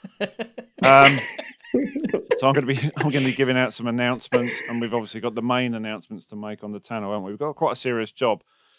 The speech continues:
Speaker 2: um, lined up through the, throughout the day, as well as doing our own thing.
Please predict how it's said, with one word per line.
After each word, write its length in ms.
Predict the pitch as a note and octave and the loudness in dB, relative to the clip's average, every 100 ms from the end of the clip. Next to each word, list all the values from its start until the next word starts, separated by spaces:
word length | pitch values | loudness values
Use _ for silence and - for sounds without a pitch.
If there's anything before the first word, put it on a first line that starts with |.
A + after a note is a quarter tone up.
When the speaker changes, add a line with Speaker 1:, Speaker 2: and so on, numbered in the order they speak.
| _ _ _ _ A2 | _ _ _ _ -8
Speaker 2:
um, 540 | G#2 G#2 G#2 G2+ - _ - | -4 -4 -6 -8 -12 _ -12
lined 360 | G#2+ G#2 G#2 G#2 | -6 -6 -2 -4
up 200 | A2 _ _ | -4 _ _
through 480 | - A2+ A2 G#2+ G#2 _ | -10 -6 -6 -6 -10 _
the, 120 | G2 - - | -20 -20 -12
throughout 340 | A#2 A2+ F2 | -2 0 -2
the 80 | G2 | -2
day, 220 | A#2 G#2+ | 0 2
as 100 | G2+ | 0
well 120 | A#2 | -6
as 80 | G#2+ | -6
doing 200 | A2+ A2 | -6 -4
our 120 | G#2 G#2 | -2 -4
own 160 | G#2 | -4
thing. 380 | - A2+ G2 | -8 -8 -8